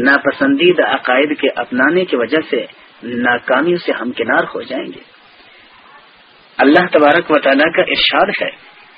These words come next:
بسم اللہ الرحمن الرحیم، والذاریات ذروا، قسم ہے ان ہواؤں کو، ہواؤں کی جو بکیرتی ہے اڑا کر، یعنی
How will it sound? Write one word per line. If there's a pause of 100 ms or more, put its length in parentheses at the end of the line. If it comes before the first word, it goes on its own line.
(580)
بسم
اللہ
الرحمن
الرحیم، (1000)
والذاریات (220)
ذروا، (800)
قسم
ہے (100)
ان
ہواؤں
کو، (380)
ہواؤں
کی (540)
جو (180)
بکیرتی
ہے (480)
اڑا (120)
کر، (840)
یعنی